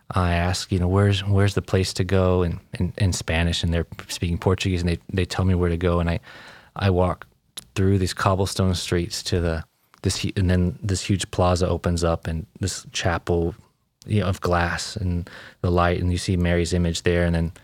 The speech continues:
these candles. I end up going and lighting a candle for my family, each of the members of my family, going in front of Our Lady and praying. Uh, it was,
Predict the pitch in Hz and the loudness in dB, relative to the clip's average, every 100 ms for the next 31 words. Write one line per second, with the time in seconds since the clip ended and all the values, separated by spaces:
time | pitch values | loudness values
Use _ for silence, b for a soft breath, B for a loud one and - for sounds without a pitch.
0 | b b 98 - - 107 104 104 98 98 | b b -4 -2 2 6 6 6 6 6
1 | 98 - 104 95 95 98 98 92 - 98 | 4 2 2 4 4 4 4 2 2 2
2 | 95 - 92 90 - 95 95 92 90 85 | 2 2 2 0 0 2 4 4 4 2
3 | 92 - 95 92 92 87 87 - 104 101 | 0 0 2 4 2 2 -2 2 4 6
4 | 104 101 - b b b - 95 98 95 | 6 4 0 b b b -4 2 4 4
5 | - 98 92 92 92 92 90 - 98 92 | 4 4 6 4 4 4 0 0 2 4
6 | 92 92 92 _ _ _ - - _ - | 4 2 -2 _ _ _ -16 -16 _ -6
7 | - 90 87 - 107 104 98 - | -2 0 -2 -2 2 4 2 -4